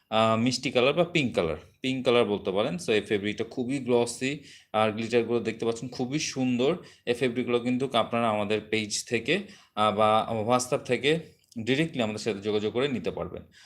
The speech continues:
So আরও কিছু কিছু ফেব্রিক আসছে, যারা, যারা লাইভটা দেখবেন বা দেখছেন অবশ্যই আমাদেরকে কমেন্ট করে জানাবেন। আপনারা খুবই, আহ, রিজনেবল প্রাইসে ফেব্রিকগুলো পেয়ে যাবেন। যদিও এগুলো খুবই নতুন ফেব্রিক, বাজারে একদমই নতুন আসছে,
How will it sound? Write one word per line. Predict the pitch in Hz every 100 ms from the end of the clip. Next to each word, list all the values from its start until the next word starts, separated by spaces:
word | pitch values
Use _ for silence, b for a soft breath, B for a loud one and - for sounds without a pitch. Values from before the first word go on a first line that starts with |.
| b -
So | 165
আরও | - 135 165
কিছু | 175 170
কিছু | 175 175
ফেব্রিক | 151 143 135 151
আসছে, | 131 120 - 147 147
যারা, | 139 113 107
যারা | 113 113 117
লাইভটা | 98 101 98
দেখবেন | 98 98 87 110 117 110
বা | 95
দেখছেন | 90 120 - 117 110
অবশ্যই | 92 113 - 143
আমাদেরকে | 123 110 107
কমেন্ট | 107 107 101
করে | 98 101
জানাবেন। | 95 92 90 98 110 113 B B -
আপনারা | 110 131 135 139
খুবই, | 139 147 165 180 165
আহ, | - 117 113
রিজনেবল | 127 127 143 143 139
প্রাইসে | 135 120 123
ফেব্রিকগুলো | 127 98 107 113
পেয়ে | 113 117 107
যাবেন। | 104 95 117 123 B B B
যদিও | 117 139 151
এগুলো | 160 147
খুবই | 151 151 143 160 165
নতুন | 127 127 127 151
ফেব্রিক, | 139 123 104 110 120 107
বাজারে | 110 107 110
একদমই | 107 - 120 120
নতুন | 113 107
আসছে, | 101 90 - 123